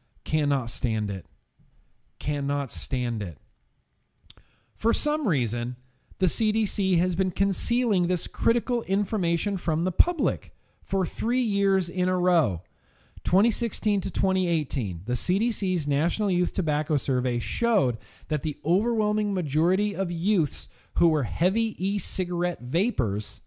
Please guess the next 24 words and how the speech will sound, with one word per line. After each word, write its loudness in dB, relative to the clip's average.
twenty 4
or 0
more 2
days 2
per 4
month, 0
were 4
also 0
vaping 0
cannabis. -4
However, 0
in 2
all 2
three 0
years, 0
the 0
C -2
D -2
C -4
failed 0
to 4
report 0
this 0
data. -4